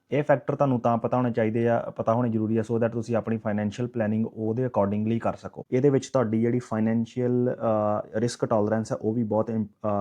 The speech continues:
ਅ, ਬਹੁਤ ਵੱਡਾ ਰੋਲ ਪਲੇ ਕਰਦੀ। ਕਿਹੜੀਆਂ ਫਸਲਾਂ ਅਸੀਂ ਕਰਦੇ ਆ, ਇਹ, ਇਸ ਚੀਜ਼ 'ਤੇ ਡਿਪੈਂਡ ਕਰਦਾ ਕਿ ਜੇ ਕਈ ਵਾਰੀ ਆਪਾਂ, ਆਪਾਂ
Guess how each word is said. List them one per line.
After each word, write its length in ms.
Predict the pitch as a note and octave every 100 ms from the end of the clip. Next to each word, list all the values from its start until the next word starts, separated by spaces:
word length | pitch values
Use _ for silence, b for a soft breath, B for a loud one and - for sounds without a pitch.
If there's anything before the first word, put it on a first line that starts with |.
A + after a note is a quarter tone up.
| G2+
ਅ, 20 | -
ਬਹੁਤ 200 | A2 A2+
ਵੱਡਾ 180 | A#2 G2+
ਰੋਲ 180 | G2 F#2
ਪਲੇ 180 | G#2 G#2
ਕਰਦੀ। 260 | F#2+ G2
ਕਿਹੜੀਆਂ 400 | G2+ D3 E3 E3+
ਫਸਲਾਂ 380 | D#3+ B2 C#3 B2+
ਅਸੀਂ 200 | A#2+ C3
ਕਰਦੇ 400 | A#2 G#2+ A2+ A#2
ਆ, 180 | A2+ A#2 _ -
ਇਹ, 140 | A#2 A#2 -
ਇਸ 200 | A#2+ -
ਚੀਜ਼ 160 | A#2
'ਤੇ 100 | B2
ਡਿਪੈਂਡ 260 | A2 A2+ A#2
ਕਰਦਾ 280 | A2 G#2 A2
ਕਿ 140 | B2
ਜੇ 240 | A2 A2+
ਕਈ 200 | A2+ A2+
ਵਾਰੀ 160 | A2+ A#2
ਆਪਾਂ, 380 | A2 - A#2 A#2 _ _ -
ਆਪਾਂ 300 | A2+ - A#2+